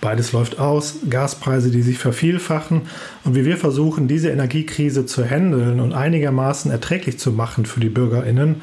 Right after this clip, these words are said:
wie Verkehr von der Straße auf die Schiene gebracht werden soll, das waren und sind die Fragen dieses Sommers. Und die werden uns ja noch bis mindestens diesen Winter erhalten bleiben.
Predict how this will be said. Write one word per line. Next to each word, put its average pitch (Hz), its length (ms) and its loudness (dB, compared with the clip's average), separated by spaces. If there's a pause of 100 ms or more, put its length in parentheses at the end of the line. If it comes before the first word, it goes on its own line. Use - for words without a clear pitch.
(440)
wie 135 100 -2
Verkehr 151 360 0
von 147 160 0
der 131 80 2
Straße 131 440 0
auf 123 160 0
die 120 300 0
Schiene 170 300 2
gebracht 151 420 0
werden 135 220 2
soll, 127 220 2
das 127 200 0
waren 139 240 2
und 131 100 2
sind 127 260 0
die 160 180 2
Fragen 143 440 0
dieses 120 360 0
Sommers. 165 560 0
Und 131 180 0
die 120 100 2
werden 131 200 0
uns 139 160 0
ja 139 80 0
noch 131 240 -2
bis - 240 -4
mindestens 139 560 0 (500)
diesen 120 260 2
Winter 135 280 2
erhalten 127 580 0
bleiben. 117 460 2